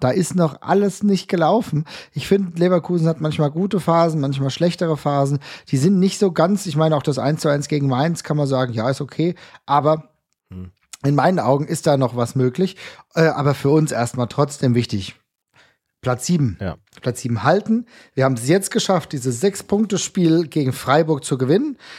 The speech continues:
Speaker 1: Wir müssen jetzt die direkte, ähm, Spiele, die wir haben und die allesamt irgendwo machbar sind, die müssen wir erfolgreich gestalten. Und dann schauen wir mal,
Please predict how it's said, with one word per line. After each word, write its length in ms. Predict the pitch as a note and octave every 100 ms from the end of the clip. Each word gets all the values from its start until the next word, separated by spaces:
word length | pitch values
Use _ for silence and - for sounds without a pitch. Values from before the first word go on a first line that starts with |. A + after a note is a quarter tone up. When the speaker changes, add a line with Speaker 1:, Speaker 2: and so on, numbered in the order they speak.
| - -
Speaker 1:
Wir 120 | C#3+
müssen 300 | C#3+ C#3+ C#3
jetzt 480 | A#2+ F3+ G3 - E3
die 180 | D3 C3
direkte, 800 | C3+ A#2+ G3 - F3+ F3 E3+ - D3
ähm, 360 | C#3 C#3 B2+
Spiele, 540 | - - G3+ G#3 E3 B2+
die 180 | C#3
wir 160 | B2+ A#2+
haben 320 | A#2+ A#2 A2
und 80 | B2
die 180 | B2+ -
allesamt 580 | F3 G3+ G3 F3+ E3+ E3+
irgendwo 340 | F3 D#3+ C#3
machbar 440 | C#3 D#3+ - A#2+ A2
sind, 220 | A#2+ C#3 - _ -
die 120 | F#3
müssen 220 | F#3+ F3+
wir 60 | D#3
erfolgreich 460 | C3+ D3+ C#3+ C3
gestalten. 360 | - B2+ D3+ F#3
Und 120 | F3
dann 160 | E3+ G3+
schauen 320 | - F#3 A#3
wir 100 | B2+
mal, 260 | G#2 C3+